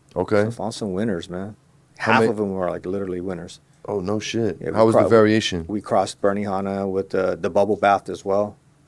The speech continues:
Speaker 1: Oh, shit.
Speaker 2: Yeah.
Speaker 1: Nice.
Speaker 2: Some, some grew super tall, some were more squat. But
Speaker 1: Okay.
Speaker 2: all around, they were all really good flower.
Speaker 1: I thought the genetics of, um,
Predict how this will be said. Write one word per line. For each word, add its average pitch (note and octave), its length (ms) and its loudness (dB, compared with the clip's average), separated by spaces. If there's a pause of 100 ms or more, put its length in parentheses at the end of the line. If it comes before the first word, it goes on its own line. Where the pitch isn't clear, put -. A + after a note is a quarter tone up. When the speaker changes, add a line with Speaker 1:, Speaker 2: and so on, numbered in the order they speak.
(160)
Speaker 1:
Oh, G#2 360 -6
shit. G#2+ 440 -4 (120)
Speaker 2:
Yeah. G2+ 80 -8
Speaker 1:
Nice. G2+ 240 -6
Speaker 2:
Some, C#3+ 360 -4
some F3+ 240 -4
grew A#2+ 140 -4
super A#2+ 380 -6
tall, A#2+ 360 -2
some A2+ 200 -10
were A#2 120 -6
more G#2 200 -4
squat. G#2+ 500 -4 (720)
But F#2+ 260 -6
Speaker 1:
Okay. G#2 120 4
Speaker 2:
all A2 180 2
around, F#2+ 360 0
they F2+ 60 -2
were F2 160 -4
all F#2 180 0
really F2+ 260 -6
good F2+ 180 -8
flower. F#2 380 -6 (1080)
Speaker 1:
I G#2+ 100 -2
thought G#3 240 0
the F#2+ 80 -8
genetics F2+ 840 0 (140)
of, E2+ 340 0
um, E2 480 0